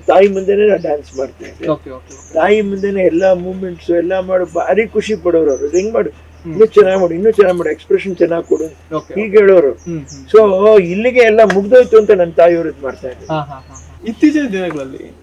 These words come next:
Speaker 2: ಆ, ವೃದ್ಧಾಶ್ರಮಗಳು ತುಂಬಾ ಹೆಚ್ಚಾಗ್ತಾ ಇದಾವೆ.
Speaker 1: ಹ್ಮ್.
Speaker 2: ಮುಖ್ಯವಾಗಿ ಅಪ್ಪ ಅಮ್ಮನ ಹೊರಗಡೆ ಹಾಕುವಂತ ಒಂದು ಸಂಸ್ಕೃತಿ ಜಾಸ್ತಿ ಆಗ್ತಾ ಇದೆ. So ಏನ್ ಹೇಳಕ್ಕೆ ಇಷ್ಟಪಡ್ತಾರೆ ಜನಕ್ಕೆ? ಓಕೆ.
Speaker 1: ನಮ್ಮ ಟೈಮಲ್ಲಿ ಮಾರಲ್ ಸೈನ್ಸ್ ಅಂತ ಒಂದಿತ್ತು
Speaker 2: ಹ್ಮ್.
Speaker 1: ಪೀರಿಯಡ್.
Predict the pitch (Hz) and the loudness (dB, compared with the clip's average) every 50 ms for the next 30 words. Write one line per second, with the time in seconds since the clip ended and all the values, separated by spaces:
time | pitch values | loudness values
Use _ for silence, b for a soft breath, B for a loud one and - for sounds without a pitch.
0 | _ - - - 170 180 175 180 233 208 - 285 269 254 - 247 226 214 208 226 | _ -20 -18 -14 -10 -8 -4 -4 -6 -4 -4 -6 -6 -4 -6 -6 -6 -6 -6 -8
1 | 220 - 190 180 196 202 165 151 - - 180 160 156 - 151 131 123 120 151 165 | -8 -8 -8 -6 -6 -6 -6 -8 -8 -4 -4 -4 -4 -6 -12 -14 -14 -14 -16 -14
2 | 170 165 170 180 180 165 139 117 - - 190 226 277 - - 277 277 285 262 240 | -12 -12 -10 -8 -8 -8 -8 -10 -12 -6 -4 -4 -4 -4 -6 -6 -4 -4 -4 -4
3 | 233 220 226 247 254 240 - - - - - _ - 254 240 240 233 220 220 214 | -6 -10 -12 -12 -12 -14 -18 -20 -20 -20 -20 _ -6 -4 -4 -4 -6 -10 -14 -14
4 | 220 220 226 233 220 - - 160 156 160 170 185 196 190 185 175 - 185 165 160 | -14 -14 -14 -14 -16 -16 -12 -8 -8 -6 -6 -6 -8 -8 -8 -10 -8 -10 -12 -12
5 | 160 165 160 156 151 147 151 147 - - 180 175 _ - 185 190 180 156 151 - | -12 -14 -14 -14 -14 -14 -16 -16 -14 -14 -16 -16 _ -16 -12 -10 -10 -10 -10 -16
6 | - _ - 147 143 - - 160 - - _ _ _ _ _ _ - - 262 196 | -20 _ -20 -20 -20 -20 -20 -20 -20 -20 _ _ _ _ _ _ -12 -10 -8 -6
7 | 175 247 285 269 240 226 220 - - 160 - - 165 - 143 139 - 147 131 - | -2 -2 0 2 2 0 0 -2 -2 -6 -6 -6 -10 -12 -12 -12 -14 -14 -12 -12
8 | 147 147 139 - - - - - - - - - - _ - - - - - - | -12 -12 -12 -16 -18 -20 -20 -20 -20 -20 -20 -20 -20 _ -20 -20 -20 -20 -16 -14
9 | 139 - - - - - - - - - - - - 156 160 170 170 170 170 170 | -14 -14 -16 -16 -18 -18 -18 -18 -16 -16 -14 -12 -10 -8 -6 0 2 2 2 2
10 | 170 170 165 160 160 - 165 165 165 165 175 175 180 180 156 147 160 190 214 220 | 2 0 0 0 2 2 2 2 2 0 0 0 0 -2 0 2 4 4 6 6
11 | 208 190 - - 185 175 175 165 - 151 139 131 - 180 185 160 131 135 131 - | 4 4 2 -2 -2 -2 -2 -6 -10 -12 -8 -2 -2 -2 -2 -2 -4 -8 -14 -14
12 | _ - - - - 165 170 160 143 - - - 160 151 139 139 131 117 | _ -20 -20 -16 -12 -10 -10 -10 -10 -12 -8 -6 -4 -4 -4 -6 -8 -12